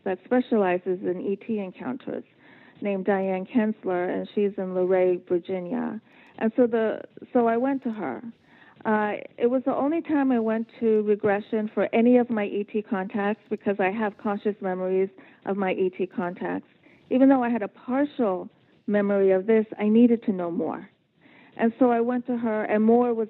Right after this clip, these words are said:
divulged. A lot of things were divulged. So I do recommend to anybody who thinks they are having E T contact to go to a regressionist that does specialize in E T work, because it really gives you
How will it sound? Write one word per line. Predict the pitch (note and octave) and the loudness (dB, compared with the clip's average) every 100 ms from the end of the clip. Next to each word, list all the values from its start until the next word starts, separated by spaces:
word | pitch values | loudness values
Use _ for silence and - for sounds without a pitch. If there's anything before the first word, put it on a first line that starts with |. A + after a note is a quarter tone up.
| - | -6
divulged. | F3+ F3 E3 E3+ - | -6 -4 -4 -6 -4
A | G3+ | 2
lot | G#3+ A#3 | 2 2
of | B3+ | -2
things | A#3+ F#3 F3+ | -4 -12 -10
were | F#3+ | -12
divulged. | F3 - - C#2 - - _ - - _ | -10 -8 -6 -6 -10 -16 _ -20 -20 _
So | - | 2
I | C#4 | 4
do | C4 D#4+ G#4 | 2 0 2
recommend | D#4 C4 C4 A3+ G#3+ G#3+ | 0 0 -2 -2 -4 -6
to | A#3 | -6
anybody | A3+ B3 A#3 G#3 G#3 | 0 0 0 0 0
who | G#3+ G#3 | -2 4
thinks | A#3+ A3+ A#3 | 4 4 -4
they | G3+ | -2
are | F#3+ G3 | -2 -2
having | A3 G3 G3+ F#3+ F#3+ - - - | -2 -4 -4 -8 -10 -16 -20 -6
E | G#3+ | -4
T | G3+ G#3 | -4 -8
contact | - F#3+ F#3+ - F#3 D#3+ - - - _ _ | -6 -6 -6 -8 -6 -6 -8 -20 -20 _ _
to | A#3 A3 | 0 4
go | A#3 | 4
to | A#3 B3+ A#3 | 4 2 2
a | G3+ | 2
regressionist | G3 F#3+ F3+ - G3 F#3 F#3+ - | 0 2 0 -2 -4 -2 -4 -4
that | A#3 A3+ | -2 0
does | D4 D#4+ - | 2 0 0
specialize | A3 G#3 - F#3+ F3 E3+ - _ - _ - | -6 -6 -4 -2 -2 -4 -8 _ -20 _ -8
in | G3 | -6
E | G3 G3+ | -4 -6
T | G3 - | -4 -6
work, | F#3 F3+ - - - - - _ | -6 -6 -6 -8 -12 -20 -20 _
because | A#3 C4+ A#3 A3+ - | 2 4 4 0 0
it | A#3+ | 2
really | A#3 C#4 C4 | 4 4 4
gives | A3+ G3+ | 4 2
you | G3 F#3 F#3 | 2 2 0